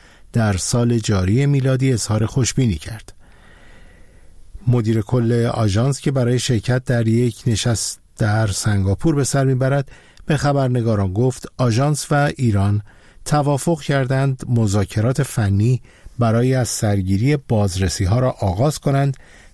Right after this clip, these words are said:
و تیمی که به ایران فرستاده خواهد شد شامل بازرسی‌ها نخواهد بود. کاظم غریب‌آبادی، معاون امور حقوقی وزارت خارجه ایران،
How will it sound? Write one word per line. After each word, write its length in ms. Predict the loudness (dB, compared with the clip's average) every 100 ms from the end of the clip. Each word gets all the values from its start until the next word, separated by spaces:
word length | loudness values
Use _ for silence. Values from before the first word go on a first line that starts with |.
| -2
و 120 | -2
تیمی 300 | 0 0 0
که 160 | 0
به 100 | 0
ایران 340 | 0 0 0 0
فرستاده 500 | 0 -2 0 -2 0
خواهد 280 | 0 0 0
شد 220 | 0 -2 -4 -20 -14
شامل 520 | -6 0 2 2 2
بازرسی‌ها 800 | 0 0 0 -2 -4 -6 -6 0
نخواهد 520 | 2 2 0 -4 -6 -8
بود. 180 | -14 -16 -20 -20 -20 -20 -20 -14
کاظم 400 | -2 0 2 0
غریب‌آبادی، 800 | 0 0 2 2 0 0 2 2
معاون 400 | 2 2 2 0
امور 320 | 2 2 2
حقوقی 480 | 2 2 2 0 0
وزارت 420 | 0 0 0 0
خارجه 400 | -2 0 0 2
ایران، 360 | 2 2 0 0